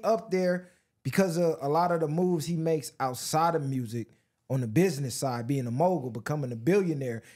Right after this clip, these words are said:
and becoming a brand, Jay-Z. That is like, you know, that starts to come into play when people think, "Oh, the greatest." But when we just talking about music, bro, Wayne is, first of all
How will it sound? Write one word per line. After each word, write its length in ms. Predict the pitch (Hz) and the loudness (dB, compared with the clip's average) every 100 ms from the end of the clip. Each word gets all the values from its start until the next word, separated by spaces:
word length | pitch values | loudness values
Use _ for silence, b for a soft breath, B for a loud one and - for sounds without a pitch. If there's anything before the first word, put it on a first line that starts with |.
| B | B
and 120 | 135 | -4
becoming 380 | 131 165 160 139 | 0 0 0 -2
a 60 | 120 | -4
brand, 580 | 131 175 196 180 135 | 0 2 2 0 -2
Jay-Z. 800 | 113 170 170 139 120 190 180 117 - _ _ _ _ _ - | 0 2 2 0 0 2 2 -2 -10 _ _ _ _ _ 4
That 340 | 190 208 - | 4 2 -4
is 280 | 156 165 135 | -4 -4 0
like, 300 | 160 156 151 | 0 0 0
you 100 | 156 | -2
know, 280 | 156 147 147 135 | 0 2 0 0
that 280 | 160 165 - | 0 0 -2
starts 280 | 165 151 - | -2 -2 -2
to 100 | 135 | -2
come 240 | 160 156 | -2 -2
into 160 | 139 117 | -4 -4
play 360 | 156 170 160 B B - | 0 2 0 B B -6
when 100 | 120 | 0
people 240 | 165 131 | 2 2
think, 220 | 156 143 | 0 0
"Oh, 100 | 151 | 0
the 80 | 131 | -2
greatest." 540 | 117 165 170 101 - - _ _ _ - | 0 0 0 -4 -12 -18 _ _ _ -4
But 200 | 151 151 | -2 0
when 180 | 151 185 | 0 2
we 100 | 233 | 2
just 200 | 220 - | -2 0
talking 260 | 196 180 | -2 0
about 220 | 147 120 117 | -2 -2 -2
music, 640 | 135 240 269 302 - _ _ _ _ _ _ _ _ | 2 2 2 -4 -6 _ _ _ _ _ _ _ _
bro, 220 | 214 226 | 2 2
Wayne 480 | 127 117 220 269 269 | 0 -2 0 0 0
is, 280 | 202 151 - b b _ | 0 -2 -10 b b _
first 280 | 208 285 277 | 0 0 2
of 120 | 202 175 | 0 2
all 420 | 165 160 165 | 2 0 -4